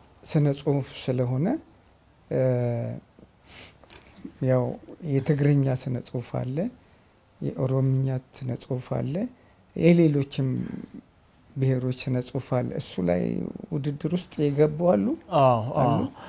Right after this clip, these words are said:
Speaker 2: ትክክለኛ ነው። አይ ቲንክ ጥሩ ጥያቄ ነው ያነሳኸው፣
Speaker 1: ም።
Speaker 2: እ፣ ደረጀ። የዚህ፣ እ፣ የተለያዩ ቋንቋዎች የሚጻፍ መጽሐፍትም እንደዚሁ ማየት አለብን ብለን
Speaker 1: ም።
Speaker 2: የሶስተኛውን የሆሄ ስነ ጽሁፍ ሽልማት ስናዘጋጅ ሁለት ሺ፣ ሁለት ሺ አስራ አንድ አካባቢ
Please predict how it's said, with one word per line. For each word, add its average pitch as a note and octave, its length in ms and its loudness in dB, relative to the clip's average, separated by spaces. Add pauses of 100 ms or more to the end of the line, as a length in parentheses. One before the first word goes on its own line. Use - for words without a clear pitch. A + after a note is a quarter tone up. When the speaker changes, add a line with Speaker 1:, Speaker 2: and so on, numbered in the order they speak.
(100)
Speaker 2:
ትክክለኛ D#3+ 480 10
ነው። C3+ 140 10
አይ C3+ 80 8
ቲንክ D#3+ 180 6
ጥሩ E3 160 4
ጥያቄ C3+ 260 8
ነው C3 120 8
ያነሳኸው፣ B2 500 8
Speaker 1:
ም። A#2+ 140 6
Speaker 2:
እ፣ A#2+ 120 8 (160)
ደረጀ። A#2+ 280 6 (100)
የዚህ፣ C#3+ 460 10
እ፣ C#3 140 12 (680)
የተለያዩ E3 440 12
ቋንቋዎች C#3+ 400 8
የሚጻፍ C#3 360 4
መጽሐፍትም C3+ 480 2
እንደዚሁ C3+ 300 4
ማየት B2+ 280 2
አለብን B2+ 380 2
ብለን C#3 220 4
Speaker 1:
ም። A#2 120 -6 (340)
Speaker 2:
የሶስተኛውን C3 840 4
የሆሄ B2 520 4 (280)
ስነ A#2+ 220 -4
ጽሁፍ A#2 200 -8
ሽልማት B2 520 0
ስናዘጋጅ B2 760 0 (160)
ሁለት A#2+ 340 -2
ሺ፣ - 280 -6
ሁለት B2 260 -4
ሺ - 140 -4
አስራ A#2+ 240 -4
አንድ A#2+ 200 0
አካባቢ B2+ 360 0